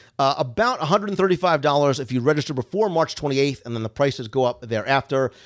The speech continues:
If maybe nighttime races in October isn't more your speed. Maybe challenging the Yeti at the Expedition Everest Challenge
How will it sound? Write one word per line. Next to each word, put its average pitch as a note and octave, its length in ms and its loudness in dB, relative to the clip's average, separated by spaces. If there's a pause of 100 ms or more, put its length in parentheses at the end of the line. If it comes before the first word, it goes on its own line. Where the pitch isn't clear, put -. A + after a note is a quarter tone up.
(260)
If F#3 280 0 (280)
maybe B3+ 280 0
nighttime A3 540 0
races A3 520 -2
in F3 300 2
October G3 420 0
isn't G3+ 260 -2
more G3 140 2
your F#3 80 2
speed. F#3+ 360 -2
Maybe D#4+ 280 -2 (140)
challenging B3 560 0
the G3+ 180 -4
Yeti A#2+ 380 -4 (200)
at G#2+ 140 -6
the C3 160 -10
Expedition D3+ 500 -6
Everest D3 300 0
Challenge D3 420 -4